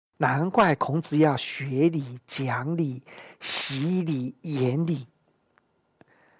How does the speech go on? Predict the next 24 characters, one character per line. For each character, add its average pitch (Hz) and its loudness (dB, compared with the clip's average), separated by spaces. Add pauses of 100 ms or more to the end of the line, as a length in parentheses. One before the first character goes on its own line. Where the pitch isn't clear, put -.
(200)
因 170 4
为 165 4
那 165 4
是 143 2
维 127 0
持 127 -8
自 175 -2
己 135 -6
的 143 -6
身 135 -2
份， 131 2 (340)
维 151 4
持 143 -4
自 156 -2
己 - -6
的 135 -10
内 160 0
涵， 120 -8 (240)
弘 156 -2
扬 139 -2
这 151 2
个 147 -6
道 135 0
统 - -12